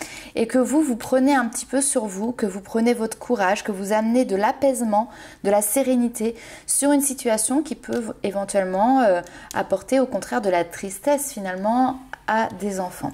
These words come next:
Alors ici, on nous parle d'officialisation, il y a quelque chose qui est décidé, qui peut même peut-être passer en justice, une situation comme ça qui nécessite que la justice intervienne. Euh,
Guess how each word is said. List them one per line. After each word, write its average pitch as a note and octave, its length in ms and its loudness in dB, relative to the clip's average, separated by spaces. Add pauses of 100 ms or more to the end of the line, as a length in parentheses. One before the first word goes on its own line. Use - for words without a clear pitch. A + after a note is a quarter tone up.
(580)
Alors G3+ 300 4
ici, B3 280 2
on C#4+ 60 6
nous A3 140 2
parle B3 280 2
d'officialisation, G#3+ 1040 0
il E4 60 2
y C4+ 60 4
a G3+ 40 2
quelque G3+ 260 -6
chose C4+ 360 2
qui - 140 -6
est F3 40 2
décidé, A3 680 0 (300)
qui - 100 -6
peut B3+ 160 2
même F#4 220 4
peut-être B3 320 0
passer - 340 -2
en F#3+ 160 -2
justice, A3+ 640 -4
une F#3 80 -6
situation F#3+ 540 -2
comme F3 180 -2
ça A3+ 220 2
qui A#3+ 180 -8
nécessite F#3 720 -2 (280)
que G3 120 -4
la F3+ 100 4
justice G3+ 580 -2 (100)
intervienne. G3 840 2 (500)
Euh, G3 480 6